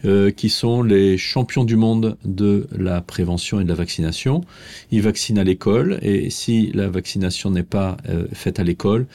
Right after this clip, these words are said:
les médecins généralistes font un rattrapage jusqu'à l'âge de vingt-six ans. Grâce à ça, ils ont montré, un, que dans leur centre de santé sexuelle, ils n'ont plus de verrues génitales. La prévalence a diminué,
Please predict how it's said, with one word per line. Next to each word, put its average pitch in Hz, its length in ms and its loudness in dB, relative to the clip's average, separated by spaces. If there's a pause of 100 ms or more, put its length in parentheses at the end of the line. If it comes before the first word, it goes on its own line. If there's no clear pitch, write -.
(240)
les 98 80 2
médecins 95 300 0
généralistes 95 380 0
font 101 140 -2
un 90 60 -2
rattrapage 104 480 -2
jusqu'à 95 260 -4
l'âge 101 220 0
de 98 220 2
vingt-six 104 500 0
ans. 78 100 -8 (460)
Grâce 98 320 -2
à 92 40 0
ça, 120 340 0 (200)
ils 104 180 0
ont 104 40 2
montré, 95 560 0
un, 127 200 2
que 107 120 -4
dans 90 140 0
leur 85 160 -4
centre - 340 -2
de 117 80 2
santé 113 260 -4
sexuelle, 104 600 0 (420)
ils 143 260 6
n'ont 131 160 4
plus 156 180 0
de 135 60 2
verrues 110 220 4
génitales. 95 560 -2 (580)
La 87 200 -2
prévalence 95 540 0
a 78 60 -2
diminué, 92 500 0